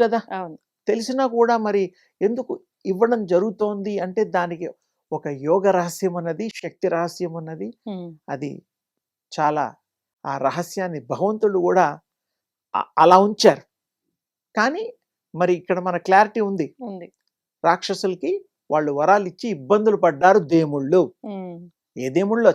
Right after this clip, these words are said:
Speaker 1: చాలా మంది దేవుళ్ళు ఇబ్బంది పడ్డారు.
Speaker 2: అవును.
Speaker 1: అది కాకూడదు అనేటువంటిది ఆది పరాశక్తి మాత యొక్క మరి
Speaker 2: ఉద్దేశం.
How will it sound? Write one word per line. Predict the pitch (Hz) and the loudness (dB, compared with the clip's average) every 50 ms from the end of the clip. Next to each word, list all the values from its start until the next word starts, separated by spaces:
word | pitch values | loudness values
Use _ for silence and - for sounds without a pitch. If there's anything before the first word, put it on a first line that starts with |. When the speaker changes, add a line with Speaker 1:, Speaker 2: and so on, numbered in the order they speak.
| - | 4
Speaker 1:
చాలా | 147 143 156 175 180 | 4 4 4 2 0
మంది | 196 202 202 185 175 | -2 -6 -4 0 0
దేవుళ్ళు | 190 190 214 220 190 | 0 2 0 -2 0
ఇబ్బంది | 165 180 165 160 143 | 0 0 0 0 -4
పడ్డారు. | 123 104 - - - - - 190 | -4 -4 -6 -16 -16 -18 -18 -16
Speaker 2:
అవును. | 180 175 165 160 - _ _ _ _ _ - 143 | -16 -18 -18 -20 -20 _ _ _ _ _ 4 4
Speaker 1:
అది | 190 208 277 285 - - 220 | 4 6 4 0 0 4 8
కాకూడదు | 208 202 208 208 - 220 214 196 185 180 151 175 202 208 196 165 - - _ _ _ _ _ _ - | 8 8 8 8 6 6 6 8 6 4 6 4 4 4 4 0 -2 -8 _ _ _ _ _ _ -6
అనేటువంటిది | - 196 214 247 254 240 247 - 208 202 202 247 247 240 - - 143 160 | -4 0 2 2 2 2 0 -4 -4 -2 -2 0 0 0 2 4 2 4
ఆది | 196 190 214 202 - | 4 4 2 2 4
పరాశక్తి | 190 180 175 170 - - 185 170 _ - 190 160 147 | 4 4 4 2 2 -2 -6 -6 _ -10 -10 -6 -4
మాత | 147 151 160 - 165 151 143 | -4 -4 -4 -4 -4 -6 -6
యొక్క | 139 135 _ - 262 277 285 _ _ _ _ _ _ _ _ _ _ _ _ _ _ _ _ _ _ _ _ _ _ _ - - - 147 | -6 -8 _ -6 -6 -6 -6 _ _ _ _ _ _ _ _ _ _ _ _ _ _ _ _ _ _ _ _ _ _ _ -18 -14 -8 -6
మరి | 151 143 143 | -4 -4 -4
Speaker 2:
ఉద్దేశం. | 135 135 127 127 131 147 | -2 -4 -4 -4 -6 -8